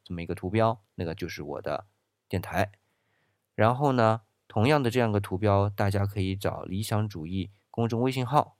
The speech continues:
同样的也是木子李的李，然后能找到。然后呢，理想还有另外一个公众微信号，就是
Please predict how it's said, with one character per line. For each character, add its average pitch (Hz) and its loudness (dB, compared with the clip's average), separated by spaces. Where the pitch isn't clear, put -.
同 117 0
样 135 2
的 110 0
也 90 2
是 98 -2
木 117 0
子 104 0
李 92 0
的 90 0
李， 80 -6
然 92 -2
后 95 2
能 85 -6
找 - -6
到。 95 0
然 104 4
后 127 2
呢， 104 0
理 113 -4
想 113 0
还 104 2
有 143 4
另 131 0
外 127 2
一 101 0
个 101 0
公 110 -2
众 110 -2
微 110 0
信 107 -4
号， 101 -2
就 95 -4
是 95 -6